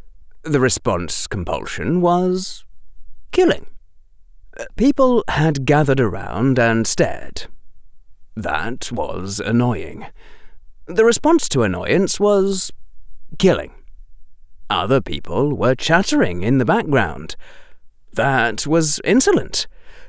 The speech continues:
The response to insolence was to inflict pain,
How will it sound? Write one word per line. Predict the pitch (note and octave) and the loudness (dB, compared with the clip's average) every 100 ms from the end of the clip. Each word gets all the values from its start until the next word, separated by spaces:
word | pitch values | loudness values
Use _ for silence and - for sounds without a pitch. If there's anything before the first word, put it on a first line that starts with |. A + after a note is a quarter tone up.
| - - - - | -14 -16 -20 -12
The | E3 F#3+ | 4 6
response | F#3+ - A3 B3 A3 | 6 4 4 4 2
to | - - | 2 4
insolence | G#2 G2+ - D2+ A#2+ - | 4 4 0 -4 -4 -2
was | A2+ A2+ - | 0 0 0
to | A#2 A2+ | 0 2
inflict | A2 A#2 - C#2+ - | 4 2 0 -4 -2
pain, | - G#3+ F#3 - | 2 4 2 -2